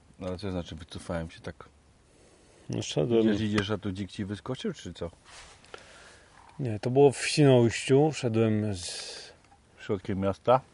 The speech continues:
Speaker 2: Nie, szedłem sobie w parku z, z moim synem w wózku. Mój syn miał wtedy rok. I spał.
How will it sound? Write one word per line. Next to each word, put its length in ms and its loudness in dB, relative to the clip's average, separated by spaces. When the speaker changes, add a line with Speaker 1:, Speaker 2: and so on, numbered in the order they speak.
Speaker 2:
Nie, 220 2
szedłem 320 -2
sobie 260 -4
w 80 -12
parku 560 4
z, 360 -20
z 80 -8
moim 260 2
synem 360 -2
w 40 -10
wózku. 580 -2
Mój 100 -10
syn 220 -8
miał 180 -4
wtedy 340 -6
rok. 500 6
I 140 -8
spał. 480 8